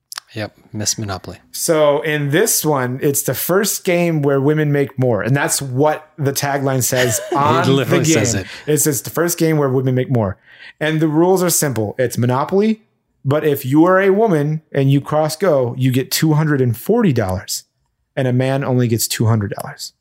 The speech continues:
Speaker 1: Yeah.
Speaker 2: I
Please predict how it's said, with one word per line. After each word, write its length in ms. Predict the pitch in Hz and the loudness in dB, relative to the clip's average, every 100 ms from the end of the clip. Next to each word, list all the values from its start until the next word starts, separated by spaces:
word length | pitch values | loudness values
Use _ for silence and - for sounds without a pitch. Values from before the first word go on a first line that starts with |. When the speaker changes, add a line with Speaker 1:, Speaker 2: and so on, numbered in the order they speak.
| _ _ _ _ _ _ _ _ _ | _ _ _ _ _ _ _ _ _
Speaker 1:
Yeah. 160 | 95 - _ _ _ _ _ - - - | -20 -20 _ _ _ _ _ -20 -12 -4
Speaker 2:
I 320 | 151 185 | 0 0